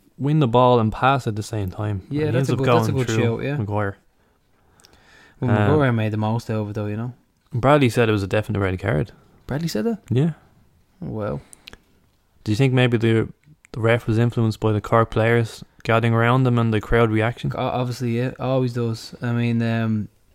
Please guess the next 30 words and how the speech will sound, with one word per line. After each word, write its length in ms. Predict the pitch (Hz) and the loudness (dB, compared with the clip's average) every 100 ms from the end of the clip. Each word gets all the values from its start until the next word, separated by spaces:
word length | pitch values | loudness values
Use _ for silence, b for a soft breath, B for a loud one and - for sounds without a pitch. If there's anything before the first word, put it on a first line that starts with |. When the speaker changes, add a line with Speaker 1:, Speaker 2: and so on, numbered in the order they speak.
| _ - 131 | _ -14 -6
Speaker 2:
it 80 | |
happened 380 | 117 127 127 117 - | -2 0 0 -2 0
up 280 | 120 117 - - | -4 -4 -10 -4
in 440 | 117 113 110 110 _ _ _ _ _ _ - | -2 0 0 -2 _ _ _ _ _ _ -14
Buncrana 440 | - 127 123 123 | -2 2 4 2
as 140 | 117 | 2
well. 240 | 120 123 123 | 4 4 4
The 100 | 117 | 2
ref 220 | 120 - | 2 2
got 100 | 120 | 0
influenced 400 | 117 117 120 110 | 0 0 -2 0
by 60 | 117 | -2
the 80 | |
crowd, 340 | 113 120 120 117 | 0 2 2 2
so 280 | 120 113 127 131 156 | 0 0 -2 -12 -4
definitely, 360 | 143 147 127 110 | 0 0 2 0
definitely 380 | 110 120 - 113 | 2 0 2 0
does. 240 | 113 113 | 2 2
Um, 420 | 113 110 107 104 - - - - - | 2 2 0 -2 -8 -20 -20 -20 -16
the 160 | 151 | -8
pressure 300 | 123 139 131 | 0 0 0
gets 260 | 117 123 - | 0 0 0
to 60 | 120 | -2
them. 100 | 113 | 0
So, 220 | 120 110 B B B B B B B B B B B - - - | 0 -2 B B B B B B B B B B B -20 -20 -2
uh, 240 | 135 131 131 | 2 4 4
our 80 | 127 | 0
second 380 | - 180 175 151 | 0 0 2 4
half 200 | 139 123 | 4 2
chances. 500 | 131 120 120 147 - | 2 0 0 -4 -6